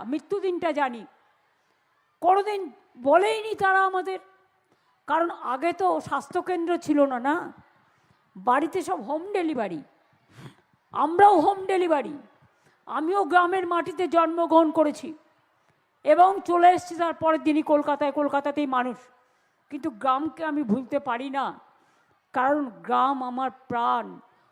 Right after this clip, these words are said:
ওটা আমার জন্মভূমি। ওটা আমার মাতৃভূমি, ওটা আমার পিতৃভূমি, ওটা আমার ধর্মভূমি, ওটা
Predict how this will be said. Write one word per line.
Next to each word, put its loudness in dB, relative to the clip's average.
ওটা 0
আমার 0
জন্মভূমি। 0
ওটা 4
আমার 0
মাতৃভূমি, 0
ওটা 0
আমার 0
পিতৃভূমি, -2
ওটা 8
আমার 0
ধর্মভূমি, 4
ওটা 4